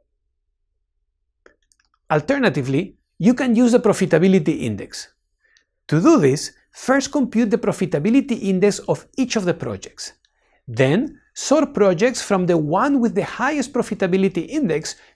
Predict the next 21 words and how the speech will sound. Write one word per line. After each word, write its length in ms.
to 80
the 120
one 260
with 160
the 80
lowest 460
profitability 720
index. 400
We 160
first 400
pick 260
projects 680
with 180
the 80
highest 400
profitability 720
index, 420
that 240
is, 320
project 460
F. 360